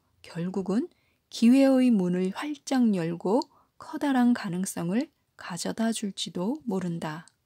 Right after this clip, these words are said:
하나의 성공이 또 다른 성공을 불러들인다. 성공하는 행동이란 하나하나 누적된 것들이 결과로서 나타나는 것이라는 점을 잊어서는 안 된다.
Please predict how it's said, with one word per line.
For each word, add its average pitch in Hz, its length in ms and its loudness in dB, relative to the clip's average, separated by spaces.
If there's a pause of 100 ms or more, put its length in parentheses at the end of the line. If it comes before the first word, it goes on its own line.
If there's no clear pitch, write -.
(1800)
하나의 285 520 4
성공이 233 760 2 (140)
또 285 180 2
다른 262 300 6
성공을 208 680 2
불러들인다. 196 920 0 (880)
성공하는 302 680 4
행동이란 240 840 4
하나하나 262 720 4
누적된 196 640 0
것들이 185 600 -4 (340)
결과로서 254 720 4
나타나는 190 680 0
것이라는 180 580 -2
점을 208 460 -2
잊어서는 196 600 -2
안 220 200 4
된다. 175 520 -4